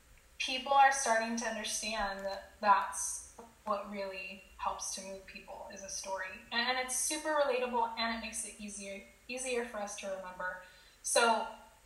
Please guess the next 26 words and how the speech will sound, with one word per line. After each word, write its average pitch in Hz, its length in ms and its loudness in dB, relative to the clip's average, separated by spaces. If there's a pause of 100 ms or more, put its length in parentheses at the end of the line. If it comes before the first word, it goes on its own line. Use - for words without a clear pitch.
(120)
yeah, 262 300 10 (300)
in, 240 80 0
in 240 400 -2
anything 285 540 2
you 262 220 -4
do, 202 280 -6
a 190 160 -2
pitch, - 840 -2 (420)
uh, 190 380 2 (100)
content 262 540 6 (140)
creation 220 640 -2
for 202 80 -2
LinkedIn, 202 720 -4 (460)
you 233 100 -6
know, 233 160 0 (100)
the, 233 220 -4
the 226 260 0
things 302 300 2
that 226 280 -4
get 247 180 -2
the 226 140 -2
most 247 320 0
reactions, 220 680 2 (100)
even 311 300 4
if 302 160 2
it 202 120 -2